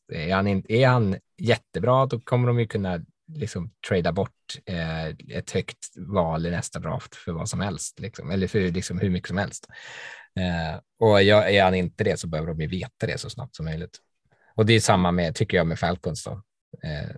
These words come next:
sen har ju ingen av dem här valt en Q B högt nu i år i, i draften, så de tror väl inte så mycket på dem från första början. Men in med, in med Howell, in med Ridder, liksom. Finns ingen anledning att vänta med det.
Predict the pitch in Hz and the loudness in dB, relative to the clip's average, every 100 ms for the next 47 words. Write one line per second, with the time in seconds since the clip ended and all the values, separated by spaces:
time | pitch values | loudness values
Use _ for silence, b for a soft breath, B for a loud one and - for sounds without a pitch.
0 | - - 113 110 113 104 110 110 101 104 | -16 -2 2 4 4 6 8 8 6 4
1 | 95 87 87 82 82 80 - 82 87 80 | 2 2 0 0 -2 -4 -4 -6 -6 -6
2 | - - - - - 71 71 67 64 - | -6 -6 -8 -10 -8 -6 -4 -4 -6 -8
3 | 95 87 82 87 82 82 80 - 80 - | -8 -8 -6 -6 -4 -4 -6 -8 -10 -8
4 | 95 90 - 87 78 76 - - - - | -6 -6 -4 -4 -4 -6 -8 -10 -10 -10
5 | 82 73 73 180 _ _ _ _ - 104 | -8 -8 -10 -14 _ _ _ _ -10 -8
6 | 104 87 82 80 85 80 82 - 123 151 | -8 -8 -6 -6 -8 -8 -8 0 4 6
7 | 127 95 90 - - 120 143 117 92 90 | 6 2 0 -8 -6 0 2 2 0 -4
8 | 87 113 123 92 - - - 113 - - | 0 4 4 2 -2 -12 -12 -14 -14 -18
9 | - - - 117 110 98 92 85 85 92 | -20 -6 0 4 4 4 2 -2 -4 -6
10 | 90 - 92 98 | -8 -8 -8 -8